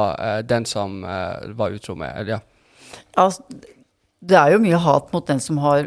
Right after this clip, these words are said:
Speaker 1: Jo, jo.
Speaker 2: vært utro også. Altså, mye raseri og fortvilelse og alt det der, men det er jo også veldig mye, hva skal jeg si, det mest glødende ha-, hatet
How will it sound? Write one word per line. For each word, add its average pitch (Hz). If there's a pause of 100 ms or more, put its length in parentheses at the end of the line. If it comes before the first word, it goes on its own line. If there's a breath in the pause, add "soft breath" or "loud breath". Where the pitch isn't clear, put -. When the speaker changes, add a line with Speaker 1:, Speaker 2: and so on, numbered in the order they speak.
(240)
Speaker 1:
Jo, 170
jo. 127
Speaker 2:
vært 147
utro 151
også. 190
Altså, 165
mye 156
raseri 143
og 139
fortvilelse 147
og 147
alt 143
det 147
der, 151
men 156
det 151
er 143
jo 165
også 165
veldig 151
mye, 143 (1000 soft breath)
hva -
skal 185
jeg 175
si, 180
det 180
mest -
glødende 160 (220)
ha-, - (100)
hatet 170